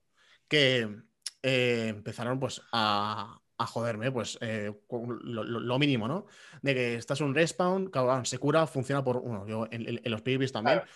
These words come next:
Speaker 1: por letters, dejas la letter, eh, viene alguien, no te respeta nada, eh, bueno, de todo. Por ejemplo, hay respawns que son libres, se les dice, por ejemplo, Were Lions,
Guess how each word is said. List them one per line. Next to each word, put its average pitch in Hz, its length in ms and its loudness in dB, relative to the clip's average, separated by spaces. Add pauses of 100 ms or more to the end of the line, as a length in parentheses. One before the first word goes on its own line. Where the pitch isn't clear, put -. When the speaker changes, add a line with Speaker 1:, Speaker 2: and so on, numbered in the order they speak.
Speaker 1:
por 123 180 2
letters, 147 340 6
dejas 123 260 0
la 113 120 2
letter, 208 420 4 (420)
eh, 104 140 -6
viene 127 180 2
alguien, 139 360 4
no 123 120 4
te 123 100 2
respeta 110 460 -2
nada, 160 680 4
eh, 113 640 0 (140)
bueno, 104 260 -16
de 104 300 -6
todo. 110 460 -2 (260)
Por 120 100 -2
ejemplo, 127 420 2
hay 135 140 4
respawns 131 680 0 (400)
que 151 140 4
son 143 540 2 (200)
libres, 135 720 2
se - 180 -4
les 113 100 -4
dice, 123 180 -2
por 156 100 -2
ejemplo, 135 220 0
Were 123 240 0
Lions, 156 500 2